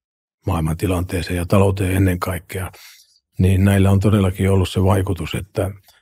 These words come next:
tätä tuotantoa on alettu ryhmittelemään uudelleen niiltä herkiltä, ö, yhteyslinjoilta ja riippuvuuksilta, joita on, on ollut siihen asti. Ja tässä mielestäni ei nyt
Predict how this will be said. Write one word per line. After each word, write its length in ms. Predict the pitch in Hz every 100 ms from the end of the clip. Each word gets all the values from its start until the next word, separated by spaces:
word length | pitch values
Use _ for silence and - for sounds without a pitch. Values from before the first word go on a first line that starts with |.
| -
tätä 180 | 92 98
tuotantoa 500 | 98 98 95 82 92
on 80 | 92
alettu 420 | 92 90 90 95
ryhmittelemään 680 | 95 98 95 - 101 101 104
uudelleen 640 | 117 107 95 90 82 85 - - _ -
niiltä 540 | 107 101 92 98 - - - _ _ - 120
herkiltä, 580 | 110 101 104 90 95 - _ _ 147
ö, 300 | 95 95 107 120 _ _ _ _ _ _ _ _ - 117 -
yhteyslinjoilta 1120 | 104 - 104 - 107 98 95 85 95 - - - - -
ja 60 | 101
riippuvuuksilta, 880 | 104 95 - 92 85 - 101 90 90
joita 380 | 90 90 92 85
on, 360 | 85 98 147 - _ -
on 340 | 104 95 - - _ -
ollut 460 | 113 101 98 - _ _ _ - _
siihen 340 | - 113 92 107
asti. 320 | 104 - 95 - - - -
Ja 220 | 90 95
tässä 460 | 95 113 - 101 - - _ -
mielestäni 460 | 117 101 - 101 101
ei 280 | 101 107 -
nyt 140 | 101